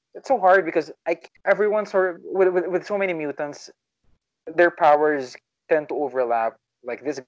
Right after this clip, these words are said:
guy can fire a laser, this guy can do this, this guy has the healing factor, but with a twist. So it's kinda hard to find one that's truly unique, like, um,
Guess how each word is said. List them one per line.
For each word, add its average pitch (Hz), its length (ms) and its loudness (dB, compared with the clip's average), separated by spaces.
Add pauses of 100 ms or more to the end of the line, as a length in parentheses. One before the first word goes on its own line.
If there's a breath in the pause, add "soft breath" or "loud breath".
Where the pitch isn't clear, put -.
(100)
guy 127 160 4
can 139 120 -8
fire 131 220 0
a 131 80 -2
laser, 131 360 -6
this 113 180 -12
guy 123 200 0
can 131 160 -12
do 131 160 -6
this, 131 300 -2
this 123 120 -12
guy 123 240 0
has 123 200 -2
the 123 80 -6
healing 147 380 -8 (100)
factor, 139 420 0
but 135 300 -2
with 131 220 -6
a 127 60 -10
twist. - 380 -4 (380)
So 202 140 0
it's 202 100 2
kinda 208 220 4
hard 160 340 2
to 170 60 -8
find 143 420 -6 (300)
one 135 400 -4
that's 123 320 0
truly 135 360 -10
unique, 123 380 -12
like, 110 340 -4
um, 104 120 -14